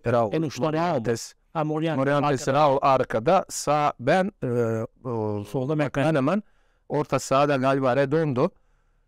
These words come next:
Speaker 1: E, şimdi Seedorf mu ya da işte Evan Elguera kimse. İşte geri kalanı işte Fernando, e,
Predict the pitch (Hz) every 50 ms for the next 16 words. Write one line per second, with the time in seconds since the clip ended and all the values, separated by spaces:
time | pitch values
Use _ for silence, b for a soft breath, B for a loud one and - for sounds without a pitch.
0 | _ _ - - 131 123 123 123 120 - - - 156 147 143 143 - - _ -
1 | - - 170 175 185 208 185 - - 180 170 170 170 165 160 156 156 139 151 151
2 | 147 143 135 - - 143 139 139 - 156 147 143 147 139 139 131 127 127 127 143
3 | 143 123 113 110 - - 135 123 110 - - - - - 143 - - 147 131 135
4 | 147 139 123 - 127 110 107 113 135 143 139 131 - - - 127 123 - - 131
5 | 131 139 131 131 131 117 117 117 110 - - _ -